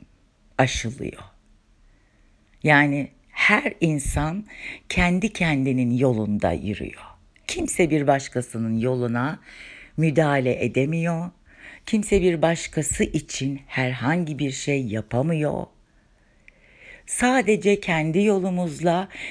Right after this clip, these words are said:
kendi artılarımızla, kendi eksilerimizle ilerliyoruz. Ama demin de söylediğim gibi başka yollarla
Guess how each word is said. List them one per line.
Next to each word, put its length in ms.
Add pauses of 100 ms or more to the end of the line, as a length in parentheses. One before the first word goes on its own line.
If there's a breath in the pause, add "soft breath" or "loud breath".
(120)
kendi 340
artılarımızla, 840
kendi 380
eksilerimizle 920
ilerliyoruz. 960 (1000)
Ama 340 (580 loud breath)
demin 340
de 80
söylediğim 760
gibi 420
başka 440
yollarla 840